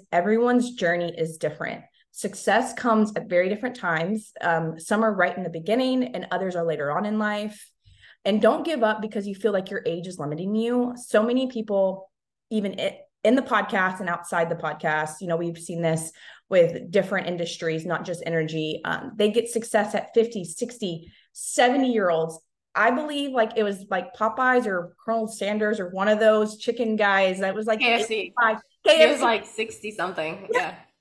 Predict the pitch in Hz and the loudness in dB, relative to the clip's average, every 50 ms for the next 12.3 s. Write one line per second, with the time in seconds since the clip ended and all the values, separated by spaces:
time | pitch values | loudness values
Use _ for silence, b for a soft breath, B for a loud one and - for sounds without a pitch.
0 | _ - 349 381 403 392 415 415 381 359 392 370 254 - - _ - 311 - 381 | _ -2 0 0 2 2 2 2 2 2 2 0 -2 -6 -10 _ 0 2 2 4
1 | 415 403 330 339 - 311 381 392 381 349 392 403 403 359 - - 277 277 294 294 | 2 2 0 0 -2 -4 -2 -2 0 0 0 0 0 -2 -2 -2 0 0 0 0
2 | 277 233 214 - - 277 247 277 320 330 339 359 339 285 254 233 202 180 - - | -2 -6 -6 -6 -6 -6 -4 -4 -4 -4 -4 -2 -2 -2 -2 -2 -2 -4 -4 -6
3 | 220 208 214 - 190 196 240 269 285 - - 294 311 302 302 285 262 247 254 240 | -6 -6 -6 -8 -8 -6 -4 -4 -4 -4 -4 -4 -4 -2 -2 -2 -2 0 0 -2
4 | 226 233 - 220 214 240 254 226 226 220 220 220 240 254 - - 277 262 247 220 | -2 0 0 0 2 2 2 0 0 -2 0 -2 -4 -6 -8 -8 -8 -6 -4 -4
5 | 220 233 254 247 214 - - - 240 220 208 196 190 175 180 214 220 247 262 254 | -2 0 0 0 0 -2 -4 -6 -6 -6 -6 -6 -6 -4 2 4 4 4 4 4
6 | 240 208 202 - - - _ _ _ _ _ _ _ - 220 233 240 240 196 185 | 2 2 0 -2 -8 -14 _ _ _ _ _ _ _ 2 2 2 2 2 0 -2
7 | 202 233 294 277 254 220 - 139 160 165 151 139 131 98 123 202 294 311 - - | 0 0 0 0 0 -2 -2 -4 -8 -8 -8 -8 -8 -8 -8 -8 -8 -8 -10 -16
8 | _ B B B B B B B 208 208 214 226 233 233 233 262 247 254 247 - | _ B B B B B B B 2 2 4 4 2 2 0 0 -2 -2 -2 0
9 | 233 208 208 214 214 202 208 214 214 202 214 208 202 202 - 226 214 - - - | 2 2 4 4 2 0 0 0 0 0 -2 -2 -4 -6 -8 -14 -14 -10 -8 -8
10 | - - - - 208 196 190 190 185 185 175 180 - 190 170 170 - - 165 165 | -8 -6 -6 -6 -6 -4 -4 -6 -6 -6 -10 -8 -8 -10 -10 -8 -4 -2 2 4
11 | 160 165 165 160 165 - 160 156 151 151 151 139 135 143 165 196 240 247 247 - | 4 4 2 0 -4 -4 -6 -6 -4 -4 -6 -6 -4 -2 -2 0 0 0 -2 2
12 | 262 226 208 202 202 | 4 6 6 6 4